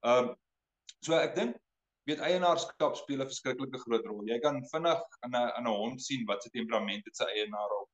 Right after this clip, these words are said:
en, en die manier waarop hy sy hond hanteer en die manier waarop sy hond reageer teenoor hom. Ehm, so 'n hond vertel jou geheime. En ek dink, jy weet, ou moenie daai uit die oog uit verloor nie. En dan soos jy sê, die ras, ehm, party ras honde is maar net eenvoudig geneig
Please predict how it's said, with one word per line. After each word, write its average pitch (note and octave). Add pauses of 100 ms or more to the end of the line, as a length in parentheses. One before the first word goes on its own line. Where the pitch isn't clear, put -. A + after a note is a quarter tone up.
en, G#2
en -
die -
manier A2+
waarop G#2 (100)
hy G#2+
sy G#2+
hond F#2+
hanteer G#2
en G#2
die G2
manier A2
waarop G#2
sy G#2+
hond G2+
reageer G#2
teenoor G2
hom. G2 (640)
Ehm, G2
so B2+
'n G#2+
hond D#3
vertel C3+
jou A#2+
geheime. G2+ (600)
En A2+
ek -
dink, C3 (600)
jy A#2
weet, A#2+
ou A#2
moenie D3
daai G#2
uit A#2
die G2+
oog A2+
uit G2+
verloor G2+
nie. B2+
En A#2
dan A#2+
soos -
jy -
sê, C3
die A#2
ras, A2+ (440)
ehm, G2+
party C#3
ras A2
honde A2
is A2+
maar A2
net A2+
eenvoudig A#2
geneig G#2+